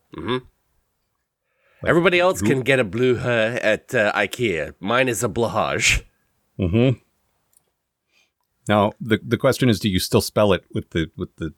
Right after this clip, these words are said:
Speaker 2: dot over the A?
Speaker 1: I mean, I don't, but, uh,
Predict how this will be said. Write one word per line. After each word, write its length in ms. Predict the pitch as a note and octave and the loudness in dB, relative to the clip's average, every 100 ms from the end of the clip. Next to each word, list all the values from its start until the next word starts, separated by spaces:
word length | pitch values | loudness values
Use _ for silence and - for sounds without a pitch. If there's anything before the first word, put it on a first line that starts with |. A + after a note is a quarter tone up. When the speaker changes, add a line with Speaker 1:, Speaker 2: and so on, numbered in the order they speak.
| _ | _
Speaker 2:
dot 260 | F2+ E2 E2+ | -2 -2 -2
over 240 | - E2 E2 | -4 -4 -4
the 260 | D#2 D#2 - | -4 -6 -8
A? 280 | - D2+ A#1+ _ _ _ _ _ | -10 -10 -12 _ _ _ _ _
Speaker 1:
I 120 | A#2 | -2
mean, 160 | D3+ C3+ | 0 0
I 160 | B2 A#2 | 0 -2
don't, 300 | E2 C#2 - - | -4 -8 -12 -12
but, 320 | E2 - - | -12 -10 -8
uh, 300 | D#2+ C#2+ | -6 -6